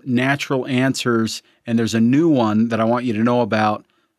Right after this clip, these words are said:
brand new in the last couple of months, that is really, really helping people a lot. We're gonna talk to an expert in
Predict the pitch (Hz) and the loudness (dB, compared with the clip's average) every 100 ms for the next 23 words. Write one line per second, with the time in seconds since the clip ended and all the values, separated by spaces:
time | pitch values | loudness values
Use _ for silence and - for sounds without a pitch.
0 | _ 98 120 143 151 123 107 104 104 117 | _ -2 0 2 2 2 2 0 0 0
1 | 113 - 123 117 107 113 113 107 - 104 | -2 -2 -4 -4 -2 0 0 -2 -8 -8
2 | 95 98 110 131 127 117 110 110 101 - | -10 -8 -2 0 0 0 -2 -4 -4 -4
3 | 110 101 104 98 107 98 110 98 _ _ | -4 -4 -8 -8 -8 -8 -8 -10 _ _
4 | - 104 110 107 107 113 107 101 - 117 | -10 -2 0 0 -2 -6 -6 -6 -6 -4
5 | 110 - 117 107 113 104 - 113 110 - | -4 -6 -6 -6 -6 -8 -8 -8 -8 -6
6 | 127 123 117 | -2 0 -2